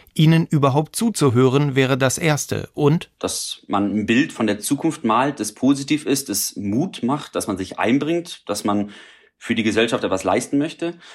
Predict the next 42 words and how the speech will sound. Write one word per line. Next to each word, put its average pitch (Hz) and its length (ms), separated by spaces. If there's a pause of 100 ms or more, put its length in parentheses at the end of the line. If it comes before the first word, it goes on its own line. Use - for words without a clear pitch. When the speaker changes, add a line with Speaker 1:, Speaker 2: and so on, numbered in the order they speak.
(140)
Speaker 2:
Und 110 240 (380)
generell 127 400
sollte 113 260
das 104 200
Bild, 135 260
das 123 120
man 104 120
vermittelt 165 760
als - 140
Entscheidungsträger, 131 760
als 113 140
Entscheidungsträgerin, 110 840
sollte 110 220
positiv - 540
sein, 69 280
sollte 104 360 (180)
zukunftsfähig 151 720
sein, 127 220
sollte 101 200
zukunftsgerichtet 104 720
sein, 131 240
sollte 107 220
von 98 100
einem 101 140
positiven 104 480
Miteinander 87 360
ausgehen. 62 400
Und - 160
wenn 95 220
ich - 380
an 110 100
mich 104 140
selber 170 260
denke, 113 240
dann 107 160
ist 113 100
es 113 120
mir 123 100
ganz 123 240
wichtig, 170 240
dass 107 180
alle 160 340